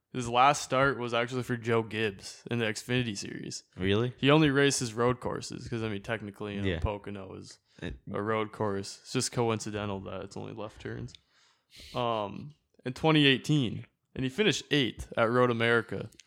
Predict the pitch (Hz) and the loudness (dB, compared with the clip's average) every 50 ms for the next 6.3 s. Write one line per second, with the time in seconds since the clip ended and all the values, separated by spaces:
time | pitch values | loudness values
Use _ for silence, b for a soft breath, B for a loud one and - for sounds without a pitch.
0 | _ _ _ _ - - 143 143 135 127 139 160 196 196 - - 190 147 120 117 | _ _ _ _ -2 0 2 2 4 6 6 6 6 4 2 0 2 4 4 4
1 | 117 117 117 110 101 101 101 104 104 101 98 92 95 95 95 98 107 - - _ | 4 4 2 2 0 0 -2 0 0 0 -2 -4 -8 -10 -10 -10 -10 -12 -16 _
2 | _ _ _ _ _ _ _ _ _ _ 139 123 120 117 107 98 98 - - 127 | _ _ _ _ _ _ _ _ _ _ -4 -2 0 0 0 -2 -2 -4 -6 -2
3 | 131 135 131 123 131 143 151 - - 180 175 156 - 123 - - - 120 120 110 | -2 -2 0 2 2 0 0 2 0 -2 -2 -2 -2 -6 -10 -6 -4 -2 0 0
4 | 98 101 - - _ - - - _ _ - - - - - 110 104 120 127 127 | -2 -4 -8 -14 _ -20 -20 -20 _ _ -8 -6 -4 0 0 0 2 4 4 6
5 | 123 120 110 107 113 110 110 110 107 101 98 95 98 104 98 - - - 95 98 | 6 6 6 4 4 2 0 0 0 -2 -4 -4 -4 -4 -2 0 4 6 6 6
6 | 107 101 90 87 82 | 6 4 2 -2 -2